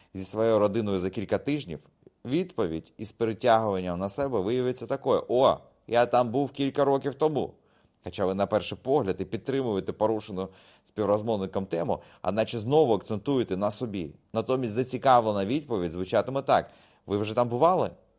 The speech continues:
Або «А чому обрали саме це місце?» Така реакція показує ваш інтерес до розповіді та вказує на те, що хочете почути більше. Вона допомагає партнерові відчути, що його цінують,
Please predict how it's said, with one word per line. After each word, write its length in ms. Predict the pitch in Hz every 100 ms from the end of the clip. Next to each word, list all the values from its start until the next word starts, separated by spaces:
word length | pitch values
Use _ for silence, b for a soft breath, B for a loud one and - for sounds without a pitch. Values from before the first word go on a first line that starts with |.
| -
Або 440 | 101 110 110 - -
«А 80 |
чому 220 | 104 92 98
обрали 360 | 92 104 113
саме 260 | 113 120 131
це 140 | 156
місце?» 360 | 156 101 - - _ _ _ -
Така 240 | 113 117
реакція 380 | 123 143 139 117
показує 480 | 110 113 127 113 104
ваш 240 | 107 110
інтерес 340 | 107 113 113 95
до 120 | 101
розповіді 500 | 127 - 90 80 76
та 120 | 98
вказує 440 | - 123 123 120
на 100 | 104
те, 220 | 90 101 104 B B
що 180 | - 139
хочете 440 | - 123 120 -
почути 380 | 117 107 104 113
більше. 400 | 98 98 - - - b b
Вона 160 | 107 110
допомагає 540 | 92 113 110 123 127
партнерові 760 | 101 117 - 110 123 110 87 80
відчути, 580 | 107 - 113 120 -
що 160 | 120 120
його 260 | 113 120 123
цінують, 600 | 120 131 143 107 80